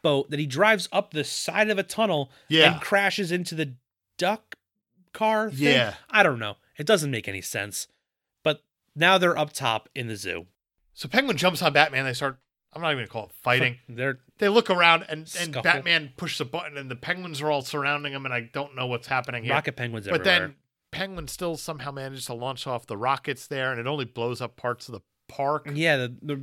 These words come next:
Speaker 1: penguins blow up the
Speaker 2: I
Speaker 1: whole
Speaker 2: don't
Speaker 1: zoo.
Speaker 2: know.
Speaker 1: I don't, it's, eh.
Speaker 2: I don't know. Max escapes his little cage that
Speaker 1: He
Speaker 2: he's
Speaker 1: gets the
Speaker 2: hanging in.
Speaker 1: monkey to let him out.
Speaker 2: Yep. He sure does. But Catwoman's there waiting for him. 'Cause why
Speaker 1: 'Cause
Speaker 2: wouldn't she be?
Speaker 1: she knows
Speaker 2: She
Speaker 1: all
Speaker 2: figured
Speaker 1: about
Speaker 2: it out
Speaker 1: the secret
Speaker 2: pretty
Speaker 1: lair,
Speaker 2: quickly.
Speaker 1: I guess.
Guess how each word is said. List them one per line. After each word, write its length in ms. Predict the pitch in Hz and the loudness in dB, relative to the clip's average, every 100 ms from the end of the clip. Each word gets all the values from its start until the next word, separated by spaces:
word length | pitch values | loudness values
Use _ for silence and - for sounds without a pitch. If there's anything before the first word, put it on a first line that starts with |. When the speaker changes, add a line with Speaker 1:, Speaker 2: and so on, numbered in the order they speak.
| 135 | -12
Speaker 1:
penguins 320 | - 196 170 120 | -6 -4 -2 -4
blow 260 | 120 120 | -4 -4
up 100 | 117 | -4
the 80 | 113 | -4
Speaker 2:
I 40 | 156 | 0
Speaker 1:
whole 80 | |
Speaker 2:
don't 140 | 151 113 | 0 0
Speaker 1:
zoo. 120 | 104 | -2
Speaker 2:
know. 320 | 113 113 110 107 | 0 0 -2 -4
Speaker 1:
I 80 | 156 | -6
don't, 220 | 107 101 _ | -6 -12 _
it's, 440 | 113 110 95 - - | -6 -6 -8 -14 -16
eh. 160 | 110 98 - | -12 -12 -4
Speaker 2:
I 140 | 180 | -2
don't 100 | 160 | -2
know. 160 | 127 117 | -4 -2
Max 380 | 160 220 - 165 | 2 2 2 -6
escapes 420 | - 170 160 - | -6 -4 -4 -6
his 160 | 131 | -8
little 220 | 147 143 113 | -4 -2 -4
cage 360 | - 139 131 | -6 -8 -6
that 60 | 123 | -6
Speaker 1:
He 40 | |
Speaker 2:
he's 20 | 147 | -2
Speaker 1:
gets 140 | 170 | -2
the 60 | 131 | 0
Speaker 2:
hanging 160 | 139 | 0
in. 60 | 127 | -2
Speaker 1:
monkey 200 | 135 147 | -2 -4
to 80 | 135 | -2
let 180 | 131 131 | -2 -2
him 100 | 131 | -2
out. 260 | 127 135 - | -4 -6 -4
Speaker 2:
Yep. 200 | 170 220 - _ _ _ _ _ | 0 0 -2 _ _ _ _ _
He 120 | 151 | -6
sure 200 | - 175 | -2 0
does. 300 | 147 113 - - | 2 0 -6 -10
But 180 | 139 - _ _ _ | -10 -10 _ _ _
Catwoman's 480 | 147 135 139 123 104 | -2 -2 -2 -10 -2
there 180 | 113 110 | -2 0
waiting 260 | 117 120 | 0 -2
for 240 | - 98 104 | -4 -10 -10
him. 80 | - _ _ _ _ | -12 _ _ _ _
'Cause 380 | - 104 - - _ | -8 -8 -10 -20 _
why 100 | 101 | -8
Speaker 1:
'Cause 100 | 101 | -6
Speaker 2:
wouldn't 180 | 113 131 | -6 -6
she 100 | - | -4
be? 180 | 98 98 | -4 -4
Speaker 1:
she 140 | 107 135 | -4 -4
knows 140 | 127 | -2
Speaker 2:
She 40 | 127 | 0
Speaker 1:
all 80 | 113 | 0
Speaker 2:
figured 140 | 139 113 | 0 0
Speaker 1:
about 80 | 123 | 0
Speaker 2:
it 40 | |
out 120 | 135 | 2
Speaker 1:
the 60 | 123 | 0
secret 120 | 107 | -2
Speaker 2:
pretty 100 | 98 | -2
Speaker 1:
lair, 80 | 92 95 | -2 -2
Speaker 2:
quickly. 220 | 92 107 | -2 -2
Speaker 1:
I 40 | 101 | -4
guess. 260 | 139 - | -6 -14